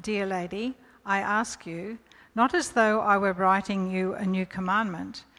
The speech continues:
but one we have had from the beginning. Let us love one another. And this is love, that we walk according to his commandments.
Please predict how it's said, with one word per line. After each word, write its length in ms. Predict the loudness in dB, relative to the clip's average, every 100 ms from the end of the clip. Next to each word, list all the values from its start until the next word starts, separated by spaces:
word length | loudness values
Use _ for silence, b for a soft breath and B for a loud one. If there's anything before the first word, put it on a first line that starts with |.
| b b
but 260 | 0 0 0
one 320 | 2 2 0
we 140 | -2
have 180 | -2 -2
had 340 | 0 0 0
from 200 | -4 -4
the 80 | -2
beginning. 600 | -4 -4 -4 -4 -6 -8 -14 _ _ b b b
Let 160 | 0 4
us 260 | 4 2
love 540 | 0 0 0 -2 -14 -16
one 220 | -4 -2 0
another. 440 | -2 -4 -8 -12 -16 _ _ _ _ _ _ b b b b b b _
And 160 | -4 0
this 200 | 0 -2
is 160 | -6 -2
love, 380 | 0 0 -6 -16 -20 -20 _ b b b b
that 180 | 0 0
we 140 | 0 -2
walk 380 | 2 2 0 -4
according 720 | -8 -2 2 2 0 -6 -10 b b -12
to 160 | -8 -6
his 300 | -4 -6 -6
commandments. 960 | -2 0 0 -2 -6 -10 -16 -20 -20